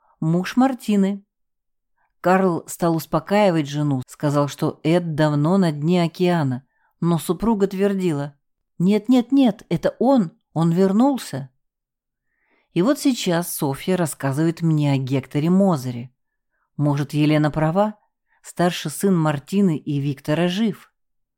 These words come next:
Он поселился в Австралии под другим именем. Несмотря на все плохое, сделанное им, мать продолжала любить парня. Женщины утверждают, что любят своих детей одинаково. Но это не так.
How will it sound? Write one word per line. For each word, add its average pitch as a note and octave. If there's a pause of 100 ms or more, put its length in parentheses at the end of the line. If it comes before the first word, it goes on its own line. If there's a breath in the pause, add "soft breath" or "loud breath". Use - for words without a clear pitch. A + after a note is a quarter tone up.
(100)
Он C4+
поселился F#3+
в D3+
Австралии G3
под D#3
другим D3+
именем. C#3+ (200)
Несмотря E3+
на E3+
все E3
плохое, E3+
сделанное D3
им, C#3+ (340 soft breath)
мать E3+
продолжала E3+
любить D#3
парня. C3 (680)
Женщины E3+
утверждают, D#3+
что -
любят G#3+
своих F3+
детей E3+
одинаково. D#3 (480)
Но E3
это G3
не D3+
так. C3+